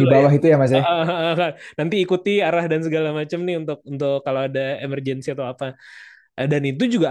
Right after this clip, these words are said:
Speaker 2: ada berarti ya, eh, kalau kita ambil contoh Smart Stadion Atlanta ataupun di luar negeri mungkin udah, udah ada juga yang seperti itu ya, di, di,
Speaker 1: Ya.
Speaker 2: di lantainya ya untuk itu. I see.
Speaker 1: Dan dia
Speaker 2: Eh,
Speaker 1: nggak memang di lantai aja,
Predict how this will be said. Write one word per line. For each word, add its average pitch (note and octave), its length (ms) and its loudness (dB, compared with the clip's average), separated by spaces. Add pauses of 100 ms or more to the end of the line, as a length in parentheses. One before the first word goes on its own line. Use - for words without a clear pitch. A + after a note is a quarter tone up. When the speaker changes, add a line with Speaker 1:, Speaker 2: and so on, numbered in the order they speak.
Speaker 2:
ada F#3 180 0 (120)
berarti C3+ 240 -4 (100)
ya, C#3 80 -4 (200)
eh, B2+ 220 -4
kalau B2 200 -2 (160)
kita C3 160 -6 (380)
ambil B2+ 260 -4 (100)
contoh B2 340 -6
Smart A#2+ 240 -8
Stadion B2 400 -2
Atlanta C3 380 -4 (120)
ataupun C#3 280 -4
di C3+ 100 -2
luar C3 180 -2
negeri C#3+ 240 -2
mungkin F3 160 -6 (120)
udah, B2+ 120 -6 (160)
udah C#3 180 -8
ada B2+ 120 -2 (120)
juga D3 200 0
yang C3+ 140 -8
seperti C3 220 -10 (120)
itu - 120 -4
ya, A2 40 -2 (240)
di, A#2 60 0 (240)
di, A2+ 140 -2
Speaker 1:
Ya. A2 160 -2
Speaker 2:
di A#2+ 140 -4
lantainya B2+ 520 -4 (100)
ya A2 60 -8 (100)
untuk A2 240 -12
itu. - 160 -18 (720)
I B2+ 160 -4 (160)
see. A2+ 480 -4 (180)
Speaker 1:
Dan A#2+ 160 0
dia E3 100 4
Speaker 2:
Eh, F#3+ 100 0
Speaker 1:
nggak C3 180 2 (140)
memang B2+ 300 -2
di B2 100 -2
lantai B2 280 -4
aja, E3+ 140 2